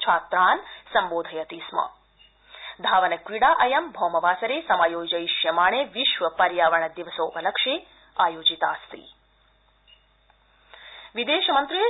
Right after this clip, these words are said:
सुषमा स्वराजः दक्षिण अफ्रीकायाः पञ्चदिवसीय यात्रारतो विद्यते। यात्रायाः प्रथमचरणे सुषमावर्या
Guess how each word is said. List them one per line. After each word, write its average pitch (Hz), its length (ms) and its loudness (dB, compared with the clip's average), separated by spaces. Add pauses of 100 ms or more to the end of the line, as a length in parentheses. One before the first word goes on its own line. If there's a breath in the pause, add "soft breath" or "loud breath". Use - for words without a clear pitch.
सुषमा 208 320 4
स्वराजः 220 540 4
दक्षिण 190 320 -2
अफ्रीकायाः 175 760 2
पञ्चदिवसीय 214 880 -4
यात्रारतो 170 680 0
विद्यते। - 680 -14 (380 loud breath)
यात्रायाः 190 600 4
प्रथमचरणे 202 800 0
सुषमावर्या 185 840 0